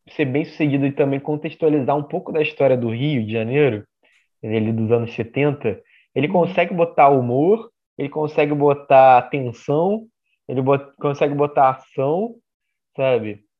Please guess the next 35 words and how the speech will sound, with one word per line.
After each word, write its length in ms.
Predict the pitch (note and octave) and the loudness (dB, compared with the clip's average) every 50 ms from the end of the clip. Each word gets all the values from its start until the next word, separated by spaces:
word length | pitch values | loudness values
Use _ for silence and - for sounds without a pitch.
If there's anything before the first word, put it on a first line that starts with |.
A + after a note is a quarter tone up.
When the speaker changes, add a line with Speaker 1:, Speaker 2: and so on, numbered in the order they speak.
| _ _ _ _ _ _ _ _ | _ _ _ _ _ _ _ _
Speaker 1:
É, 560 | A#2+ A#2 A#2 A#2+ A#2+ A#2+ A#2+ A#2+ A#2+ A#2+ - - | -8 -4 -4 -2 -2 0 0 0 0 -2 -2 -4
a 80 | - C#3+ | -6 -6
narrativa 680 | D3 D#3 E3 E3+ E3+ D#3 - - - F3 G3+ G3 G3+ F3 | -4 -6 -6 -6 -6 -8 -8 -10 -10 -8 -4 -4 -4 -2
dele, 200 | C3+ C#3+ C#3 B2+ | 0 0 0 0
a 40 | C3 | 0
montagem 500 | B2+ C3+ C3+ C3 C3 D3+ C#3+ D#3 D#3 D#3 | 0 -2 -4 -2 -2 -2 0 0 -2 -4
dele 220 | C#3 C3 B2+ B2 B2+ | -6 -6 -4 -4 -4
é 80 | B2+ | -4
muito 400 | B2+ B2+ C3 C#3+ F#3 A3 A3+ G3+ | -4 -6 -8 -8 -8 -8 -8 -8
boa, 320 | C#3 B2 A#2+ A#2+ C#3 F3+ G3 | -6 -4 -2 -2 -2 -2 -2
tanto 260 | - E3+ E3 E3 - | -4 -6 -8 -8 -12
que 100 | - - | -20 -12
concorreu 460 | - D3 C#3+ D3 C3+ A#2 A#2+ B2+ E3+ | -10 -8 -4 -2 -2 0 2 2 4
ao 180 | F#3 D#3 B2+ A#2+ | 4 4 4 4
Speaker 2:
Pô, 40 | A#2+ C#3 | 4 2
Speaker 1:
Oscar, 100 | F#3+ F#3 | 0 -2
Speaker 2:
é 40 | F#3 G#3 A#3+ | -4 -8 -8
Speaker 1:
se 60 | - | -6
não 100 | B2+ B2+ | -6 -4
me 60 | C3 B2+ | -2 0
engano, 140 | - - | 0 0
por 120 | - - D#3+ | 2 2 2
Speaker 2:
incrível. 120 | D#3+ F3+ | 2 2
Speaker 1:
montagem. 760 | F3+ F3+ D#3 C3 A#2+ - B2 A#2 B2+ C#3 D#3+ D#3 F3 F#3 F#3+ - _ _ - | 4 2 2 2 0 -2 0 0 0 0 -2 -4 -6 -10 -12 -16 _ _ -10
En-, 160 | B2 A#2+ A#2+ _ _ | -10 -10 -10 _ _
então, 480 | B2 B2 A2+ A#2 C3+ B2+ C3+ C3 C3 - _ _ _ _ _ _ _ | -10 -10 -2 0 0 0 0 -2 -4 -10 _ _ _ _ _ _ _
como 240 | - - C#3 C#3 D3 | -2 -2 2 2 4
ele, 400 | D3 D3 D3 C#3 B2+ B2+ - - - | 4 6 4 4 2 0 -2 -4 -6
ele 220 | A#2+ B2+ A#2+ B2 | -8 -6 -6 -6
vai, 420 | A#2 A2+ C3 C#3+ E3 D#3+ C3+ B2 A#2 | -2 2 4 6 6 6 6 4 2
ele 640 | A#2 A2+ A2+ - - A#2+ B2+ A#2+ A#2+ A#2+ A#2+ A2+ - _ _ _ _ | 0 -4 -6 -6 -8 -8 -6 -6 -4 -6 -6 -10 -12 _ _ _ _
vai 200 | B2+ C#3 C#3 D3 C3 | 0 2 2 2 0
de 100 | B2+ B2+ | -4 -6
pontos 340 | B2 - C#3+ C#3+ C#3 C#3 B2 | -4 -4 -4 -4 -4 -6 -8
de, 140 | A#2 C3 | -8 -10